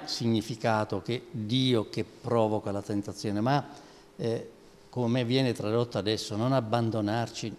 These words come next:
nella tentazione, nella prova, significa fondamentalmente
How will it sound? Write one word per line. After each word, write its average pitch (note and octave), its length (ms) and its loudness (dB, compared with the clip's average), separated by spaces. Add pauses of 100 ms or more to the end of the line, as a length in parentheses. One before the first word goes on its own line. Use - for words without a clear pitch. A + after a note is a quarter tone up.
(120)
nella A2 340 0
tentazione, G#2 680 -2
nella G#2+ 280 -2
prova, G#2+ 280 -2
significa B2+ 600 2
fondamentalmente A2+ 1300 2